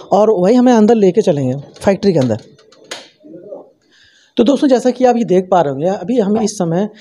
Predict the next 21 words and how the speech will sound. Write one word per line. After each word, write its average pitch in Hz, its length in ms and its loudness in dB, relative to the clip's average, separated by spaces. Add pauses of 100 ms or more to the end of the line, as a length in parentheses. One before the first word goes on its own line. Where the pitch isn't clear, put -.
(160)
सर 185 220 -2
के 233 120 -4
पास 180 300 -2
हैं, 185 220 -6
as 151 80 -6
a 180 140 -2
company 170 340 -2
के 190 120 0
owner 156 360 -6
हैं 170 100 -4
और 175 160 -2
मुझे 170 220 -2
बहुत 180 260 -2
खुशी - 280 -6
हो 185 140 4
रही 165 100 0
है 196 60 4
company 175 340 -2
की 185 100 -4
video 156 300 -4
बनाकर 175 360 -6